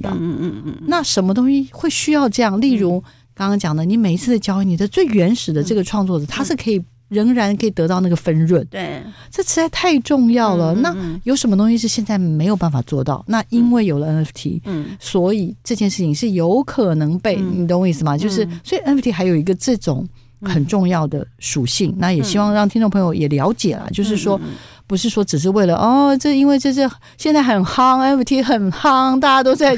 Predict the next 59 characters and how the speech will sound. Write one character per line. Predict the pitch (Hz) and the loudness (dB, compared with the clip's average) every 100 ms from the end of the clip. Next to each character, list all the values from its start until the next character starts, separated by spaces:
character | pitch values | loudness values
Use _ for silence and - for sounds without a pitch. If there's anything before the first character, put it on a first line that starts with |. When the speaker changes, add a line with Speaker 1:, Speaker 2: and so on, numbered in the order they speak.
| 175 | 0
Speaker 1:
鸡 | 180 269 269 | 0 0 2
排， | 202 190 190 202 | 2 2 0 -2
Speaker 2:
<laughs> | - | -2
Speaker 1:
然 | 240 | 2
后 | 247 | 2
卖 | 262 285 254 262 - - - | 4 4 4 2 0 -8 -6
猴 | 185 202 262 | 0 2 2
子 | 247 | 2
图 | 190 208 | 0 2
像， | 220 285 233 | 2 2 2
所 | 226 247 | 4 4
以 | |
我 | |
们 | 220 | 4
就 | 208 254 | 2 2
来 | 214 | 2
N | - 240 | 2 2
F | 226 | 2
T。 | 202 | 2
No， | 196 220 233 247 254 254 | 2 4 4 6 4 4
不 | 233 | 2
是， | - | 0
不 | 240 | 0
是， | 220 | 0
不 | 233 | -2
是， | 202 196 | 0 -2
Speaker 2:
嗯， | - - | -4 -14
嗯。 | 202 | -8
Speaker 1:
是 | 170 - | -4 0
因 | 294 302 | 2 4
为 | 311 | 2
其 | 226 185 | 0 -2
实 | |
N | 185 | 0
F | 196 175 | 0 0
T | 185 | -2
有 | 156 127 | -2 -2
这 | - | -2
样 | 254 196 | 0 0
子 | 156 | 0
的， | 147 131 - _ - | -2 -2 -8 _ -4
刚 | 208 | -2
刚 | 208 | 0
讲 | 196 135 | 0 -2
它 | 175 | -2
是 | 202 202 | -2 0
一 | |
个 | 170 165 | 0 0
去 | - | -2
中 | 202 180 | 0 0
心 | 185 226 | 0 0
化， | 185 180 | 0 0
Speaker 2:
嗯， | |
Speaker 1:
所 | 208 | -2
以 | |
它 | 208 | -4
不 | - 359 | -2 0
能 | 247 202 | 2 2
被 | 240 | 0